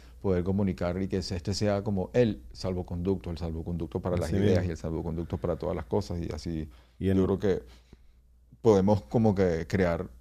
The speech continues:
Speaker 1: como todos juntos una comunidad, yo creo que de oyentes
Speaker 2: Claro.
Speaker 1: y de nosotros. Y, y p-, deberíamos estar haciendo, lo que pasa es que, chamo, soy, soy quemado. Deberíamos estar haciendo un live <laughs> del Instagram de, em,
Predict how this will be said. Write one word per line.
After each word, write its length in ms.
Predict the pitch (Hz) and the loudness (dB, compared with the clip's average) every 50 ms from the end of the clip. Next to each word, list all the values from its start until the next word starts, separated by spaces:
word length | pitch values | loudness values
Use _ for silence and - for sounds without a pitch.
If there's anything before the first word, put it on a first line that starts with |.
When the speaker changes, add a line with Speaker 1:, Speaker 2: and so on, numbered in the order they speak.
| - - | -14 -6
Speaker 1:
como 220 | - 110 101 98 95 | -4 -2 -2 -2 0
todos 200 | 92 87 90 92 | -2 -2 -2 0
juntos 300 | 104 104 95 95 98 98 | -2 -2 -2 -4 -4 -4
una 140 | 98 92 92 87 | -4 -4 -4 -2
comunidad, 480 | 98 98 92 82 76 78 78 - 80 82 | 0 0 0 0 -2 -4 -6 -6 -4 -4
yo 120 | 80 85 | -4 -4
creo 180 | 85 85 90 87 | -2 -2 -2 -2
que 280 | - 90 85 - - 90 | -2 -2 -4 -4 -4 -2
de 120 | 87 85 | 0 0
oyentes 520 | 80 90 92 - - 95 95 98 104 98 | 2 2 4 4 4 4 4 4 2 2
Speaker 2:
Claro. 40 | 95 | 2
Speaker 1:
y 120 | 92 85 80 | 0 -2 -2
de 60 | 80 | -2
nosotros. 520 | 82 85 - - 104 104 101 92 - 92 92 | -4 -4 -2 2 2 2 2 2 0 -2 -2
Y, 180 | 85 78 76 - - - - - - | -2 -4 -4 -8 -10 -16 -20 -10 -6
y 80 | - 104 | -4 -4
p-, 120 | 90 - - - - - - | -4 -4 -8 -10 -12 -16 -16
deberíamos 540 | - 120 110 110 107 104 117 123 131 143 135 | -4 2 4 6 8 8 8 8 8 6 4
estar 180 | 131 - 123 120 | 4 6 4 4
haciendo, 420 | 120 - - 135 127 127 120 104 - | 4 4 2 2 2 2 0 -2 -2
lo 140 | - 113 107 | 0 2 2
que 40 | 101 | 4
pasa 200 | 101 101 - 123 | 2 0 0 -2
es 120 | 120 117 | -2 -4
que, 60 | - - - - - - - - | -4 -6 -10 -16 -16 -16 -10 -6
chamo, 260 | - 87 - - - | -6 -6 -6 -6 -8
soy, 140 | - 90 87 - | -10 -12 -12 -12
soy 180 | - - 92 92 - - - - - - - - - - - | -12 -10 -10 -10 -10 -10 -14 -16 -18 -18 -18 -20 -20 -12 -10
quemado. 320 | - 85 82 - - - - - - - - - - - - - | -8 -8 -6 -8 -10 -12 -6 -4 -4 -4 -4 -6 -16 -20 -12 -8
Deberíamos 200 | - 92 92 101 | -4 0 0 2
estar 160 | 104 117 113 | 4 4 4
haciendo 280 | 110 - 113 110 113 117 | 4 4 2 2 4 4
un 160 | 123 123 123 | 4 6 8
live 320 | 127 123 117 117 120 117 110 - - - - - - - - - - | 8 8 8 8 6 6 2 -2 -10 -14 -16 -18 -18 -18 -16 -16 -12
<laughs> 480 | - - - - - - - - - | -10 -10 -10 -10 -12 -18 -20 -8 0
del 200 | - 113 107 101 | 4 4 6 6
Instagram 680 | 107 95 - 110 101 98 101 104 101 104 107 110 117 113 - - | 4 4 4 2 4 6 6 6 6 6 4 2 0 -4 -6 -8
de, 720 | - 123 107 110 123 123 127 127 123 123 123 117 - - - - | -6 -2 4 6 6 8 8 8 6 6 4 2 0 -6 -4 0
em, 640 | 120 120 113 110 107 101 95 95 90 87 85 80 80 | 4 6 6 6 6 4 4 2 0 -2 -2 -6 -8